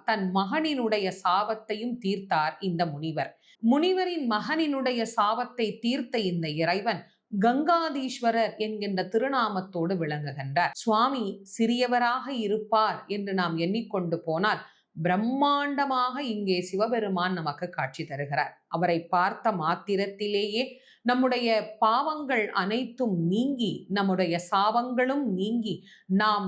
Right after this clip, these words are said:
நலன் பெற்றோம் என்கின்ற நம்பிக்கை இந்த சிவபெருமானை வழிபடுகிற போதே நமக்கு ஏற்படுகிறது. அருகிலேயே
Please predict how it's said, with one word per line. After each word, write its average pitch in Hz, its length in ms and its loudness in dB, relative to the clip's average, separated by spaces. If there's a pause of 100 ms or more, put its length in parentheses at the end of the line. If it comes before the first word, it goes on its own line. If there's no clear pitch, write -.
(100)
நலன் 254 300 2 (120)
பெற்றோம் 262 560 0
என்கின்ற 196 400 0 (120)
நம்பிக்கை 208 520 -2 (220)
இந்த 185 220 0
சிவபெருமானை 214 680 0 (120)
வழிபடுகிற 220 560 2 (100)
போதே 208 320 2 (180)
நமக்கு 185 320 -4 (160)
ஏற்படுகிறது. 147 600 -4 (520)
அருகிலேயே 233 720 0